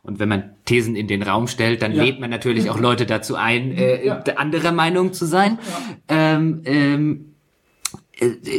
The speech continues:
Speaker 1: ich hatte aber auch bei, beim, beim Spielen von Tomb Raider, dachte ich irgendwann mal an Last of Us und dachte,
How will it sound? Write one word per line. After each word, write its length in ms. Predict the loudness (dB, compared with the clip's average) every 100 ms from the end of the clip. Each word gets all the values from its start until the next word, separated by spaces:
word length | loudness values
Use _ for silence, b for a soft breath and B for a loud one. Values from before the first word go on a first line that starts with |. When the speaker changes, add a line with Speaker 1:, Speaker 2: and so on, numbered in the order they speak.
| -4 -2
Speaker 1:
ich 200 | 0 2
hatte 160 | 2
aber 160 | 2 0
auch 60 | 0
bei, 140 | -2
beim, 320 | 0 0 0 -2
beim 120 | -2
Spielen 240 | 0 0
von 120 | 0 0
Tomb 180 | 0 2
Raider, 280 | 2 2
dachte 380 | 0 -4 -4 -6
ich 100 | -2
irgendwann 340 | 0 0 0 2
mal 100 | 2
an 100 | 4
Last 320 | 2 0 -2
of 80 | -4
Us 180 | -4 -2
und 160 | 0
dachte, 300 | 0 -2 -6